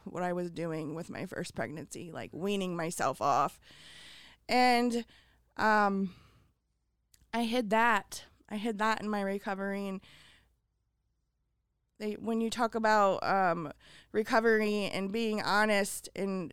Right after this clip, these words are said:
me white knuckling it, and they say the hows, honesty, open-mindedness, and willingness,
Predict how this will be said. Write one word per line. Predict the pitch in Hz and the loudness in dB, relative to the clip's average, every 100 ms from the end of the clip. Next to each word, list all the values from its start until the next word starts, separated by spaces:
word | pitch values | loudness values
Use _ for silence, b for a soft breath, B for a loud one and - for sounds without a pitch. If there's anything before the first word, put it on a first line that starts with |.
| - | -14
me | - 220 226 | -10 -4 0
white | 220 214 226 180 | 2 4 4 2
knuckling | 214 214 214 196 196 | 0 2 0 0 0
it, | 175 151 117 | -2 -2 -4
and | 175 | -4
they | |
say | 196 - 220 | -4 0 0
the | 196 | 0
hows, | 196 220 202 196 190 196 | 0 2 4 4 2 0
honesty, | 190 196 214 - 220 | -2 -2 -2 -4 -4
open-mindedness, | 190 208 208 196 202 202 196 - B B B B | -2 -2 0 0 -2 -2 -4 -6 B B B B
and | - 214 226 | -2 2 6
willingness, | 240 240 233 214 196 196 | 6 6 4 2 2 0